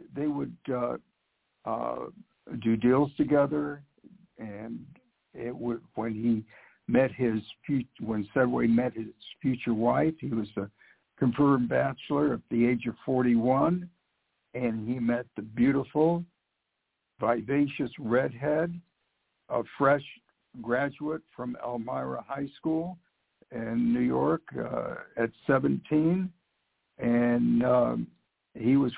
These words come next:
forty-one, and she was in the chorus line at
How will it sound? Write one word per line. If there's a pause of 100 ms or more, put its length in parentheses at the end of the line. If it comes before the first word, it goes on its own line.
forty-one, (800)
and (100)
she
was
in (280)
the
chorus (100)
line (680)
at